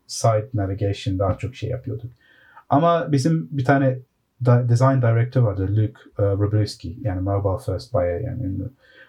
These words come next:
O da örnekleri yapmıştık. O zaman Google Plus'ın örnekleri verdi işte bak. E, bottom navigation, e, kullandığı zaman kullanıcılar için daha çok rahattır, daha çok hızlı, daha çok yani engagement yükseltebiliyorsun.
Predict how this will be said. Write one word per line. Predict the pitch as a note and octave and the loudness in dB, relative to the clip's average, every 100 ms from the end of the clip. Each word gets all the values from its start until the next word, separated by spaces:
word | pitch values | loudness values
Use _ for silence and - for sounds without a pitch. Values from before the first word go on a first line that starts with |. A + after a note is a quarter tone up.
| - _ | -20 _
O | D#3+ | 2
da | F#3 F3+ - _ _ _ _ _ _ _ _ | 4 0 0 _ _ _ _ _ _ _ _
örnekleri | D3 D3+ D#3 D3+ D3+ D3+ | 4 4 2 2 2 4
yapmıştık. | B2+ B2 - | 6 4 4
O | B2+ | 4
zaman | B2 B2 A#2 | 6 6 6
Google | A#2+ A#2 - | 4 4 2
Plus'ın | A#2 - A#2+ A#2+ | 2 2 4 4
örnekleri | A#2+ A2 A2+ - A2 A2 | 4 2 2 0 0 2
verdi | G#2 G2+ - | 2 0 -2
işte | - - F#2+ | -6 -6 -6
bak. | F2+ - _ _ _ _ _ _ - | -6 -10 _ _ _ _ _ _ -2
E, | F#2+ F#2+ F#2 F2+ - - - _ _ | 0 0 0 0 -2 -6 -16 _ _
bottom | B2 G#2+ A2+ | 0 0 0
navigation, | G#2 G#2 G#2 G#2 - G2 G2+ B2+ _ _ _ _ _ - | 0 0 -2 -4 -4 -4 -4 -8 _ _ _ _ _ -4
e, | G2 F#2 F2+ - | -2 0 -4 -8
kullandığı | - A2+ G#2+ A2 A#2+ | -4 0 2 4 4
zaman | A2+ G2+ A#2+ | 2 2 2
kullanıcılar | A#2+ A2+ A2 G#2+ G#2 | 2 0 0 2 0
için | - A#2 | 2 0
daha | G#2+ G#2 | 2 -2
çok | - F#2+ | -4 -6
rahattır, | F2+ F2 F#2+ | -6 -8 -10
daha | F#2 F#2+ | -6 -6
çok | - - | -8 -6
hızlı, | G2+ F2+ F#2 F2 | -6 -6 -8 -6
daha | F#2+ F#2+ | -4 -4
çok | A#2+ - | -6 -6
yani | F#2 | -6
engagement | F#2+ G2 F#2+ F#2 - F#2 | -4 -4 -2 -4 -6 -8
yükseltebiliyorsun. | - - F#2 F#2+ F#2 G2 - - G#2+ | -8 -8 -8 -8 -6 -6 -8 -12 -14